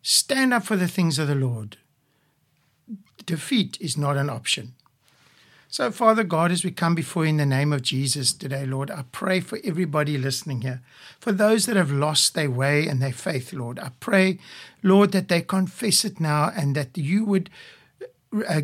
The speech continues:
give them a new touch of your Spirit, Lord, uh, a new boldness in their faith, Lord,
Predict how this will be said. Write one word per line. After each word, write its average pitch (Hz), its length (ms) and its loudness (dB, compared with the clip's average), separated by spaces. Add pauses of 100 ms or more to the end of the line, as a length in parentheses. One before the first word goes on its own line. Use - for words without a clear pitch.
(120)
give 196 220 2
them 214 300 4
a 165 100 4
new 151 380 6
touch - 500 0
of 151 140 -4
your 135 120 -2
Spirit, 196 720 2
Lord, 160 460 2
uh, 139 260 -6
a - 80 -4
new 151 240 4
boldness 175 640 4
in 185 80 2
their 135 120 -2
faith, 190 460 2
Lord, 165 300 2